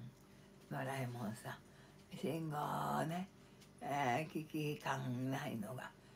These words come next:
すごいってね。そうね。うん。すごいね。うん。自分で飲んでもね、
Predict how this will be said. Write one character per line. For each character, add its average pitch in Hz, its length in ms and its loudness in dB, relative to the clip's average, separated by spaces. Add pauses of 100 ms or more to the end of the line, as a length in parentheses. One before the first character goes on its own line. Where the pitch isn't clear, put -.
(280)
す 139 80 -6
ご 131 220 0
い 120 520 -4
っ - 40 -4
て - 220 -8
ね。 135 160 -6 (540)
そ 143 60 -2 (180)
う 123 40 0
ね。 123 180 -4 (220)
う 208 40 0
ん。 196 40 2 (920)
す - 120 -16
ご 214 100 8
い 208 40 10
ね。 139 300 2 (2250)
う - 40 4
ん。 - 20 0
自 190 100 12
分 196 200 12
で 202 80 12
飲 220 200 12
ん 226 60 12
で 208 100 12
も 170 160 4
ね、 143 380 0